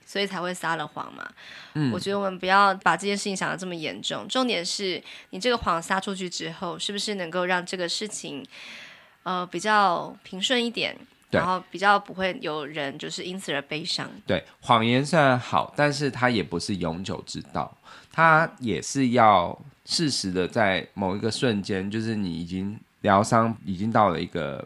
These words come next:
Speaker 2: 比较结痂已经复原了之后，你还是要去面对
Speaker 1: 是。
Speaker 2: 死亡，因为这个就是必经的路程，你一定会，像妈妈会说什么，就是“我没有生下他就好”，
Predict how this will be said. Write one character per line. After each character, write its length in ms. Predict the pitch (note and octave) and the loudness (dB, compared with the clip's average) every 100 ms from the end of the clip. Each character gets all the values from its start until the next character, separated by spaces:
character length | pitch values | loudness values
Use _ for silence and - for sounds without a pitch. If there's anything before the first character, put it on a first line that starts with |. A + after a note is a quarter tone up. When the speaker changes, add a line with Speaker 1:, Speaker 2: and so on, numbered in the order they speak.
| - | -10
Speaker 2:
比 60 | |
较 340 | F2 G2+ G2 F#2 - _ - - - _ _ _ | 0 2 4 2 -6 _ -20 -20 -20 _ _ _
结 180 | - C#3 | 2 4
痂 240 | C#3 D3 | 8 8
已 60 | B2+ | 8
经 120 | A2+ | 4
复 240 | A2 B2 G#2 | 0 0 2
原 220 | E2+ D#2+ | 0 -2
了 100 | E2 | -6
之 280 | - G2+ G#2 | -6 -2 -2
后， 300 | G#2+ F2+ D#2 | 0 -4 -4
你 80 | F#2+ | -4
还 160 | F#2+ | -4
是 140 | G2 B2 | 0 4
要 120 | A2+ | 4
去 160 | - G#2+ | 2 -4
面 240 | G#2 F#2 F2+ | -2 -4 -6
对 260 | - - - - _ - | -8 -8 -10 -18 _ -10
Speaker 1:
是。 340 | - F3 D#3 F#3 | -8 -8 -12 -12
Speaker 2:
死 240 | - F2+ | -8 -4
亡， 200 | - D#2+ | -2 0
因 80 | D#3 | 2
为 140 | F3 D#3+ _ _ - | 0 -2 _ _ -2
这 120 | G3 | 2
个 120 | D#3 | 2
就 140 | B2 B2+ | 2 -2
是 180 | - G2+ | -2 -4
必 180 | - G2 | -2 -4
经 180 | - | -4
的 80 | F#2 E2 | -6 -6
路 200 | F#2 - | -8 -10
程， 160 | - - E2+ | -14 -14 -6
你 100 | A2 | -2
一 40 | |
定 240 | B2+ D3+ | 0 0
会， 320 | D3+ C#3 A#2 A#2+ - - - - _ - | 4 4 4 0 -18 -20 -20 -20 _ 0
像 180 | F#3 E3 | 2 4
妈 160 | D3+ | 6
妈 160 | C#3 C3 | 6 6
会 140 | C#3 | 6
说 180 | C3 B2 | 2 0
什 100 | A2+ | 0
么， 160 | G2+ F#2 | 0 0
就 80 | G2+ | 0
是 120 | G#2+ | 2
“我 100 | F#2+ | 2
没 140 | F#2+ | 2
有 80 | A#2 | 0
生 180 | G#2+ G#2 | 0 0
下 140 | G#2 | 0
他 140 | G2 F#2+ | 0 0
就 120 | F#2+ | -2
好”， 220 | F#2+ E2 | -2 -6